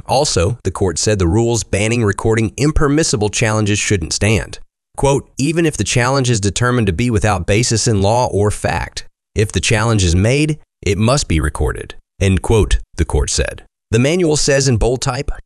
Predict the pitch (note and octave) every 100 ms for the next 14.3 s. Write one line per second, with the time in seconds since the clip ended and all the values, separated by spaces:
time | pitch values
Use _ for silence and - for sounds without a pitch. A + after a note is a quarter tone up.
0 | - - D#3+ - - A2+ B2+ - E3 D#3
1 | E2 C3+ B2+ A2 A#2+ - G2+ F#2+ - D2
2 | D#2 F2 C3+ - A2+ D3 D#3 A2+ B2 -
3 | A2+ G2+ - B2+ C#3+ C#3 C#3 A2+ G2+ B2
4 | C3+ F#2+ - F#2+ E2 B2 B2+ A2 - -
5 | - - - _ - F2 A2+ B2+ - F#2+
6 | A2 A2+ D#2+ A2 A#2 - G#2 G2+ A2+ F#2
7 | F2 D#2+ E2 - D2 C2 - - G#2+ G#2
8 | - C2+ - _ _ _ A2+ B2+ C#3 C3+
9 | - - C3+ F#3+ F3+ E3+ D3 C3 A#2 -
10 | G#2+ - D#2+ - F2 G#2+ C3+ A#2+ - G#2+
11 | G#2+ G2+ - E2+ - G2+ F#2+ F#2 - D#2
12 | G2+ C#3 C3+ C3+ - F2 A#2 C3 - G2
13 | G2+ G#2 F#2+ D#2+ D#2+ D#2 - C2+ - -
14 | B1+ -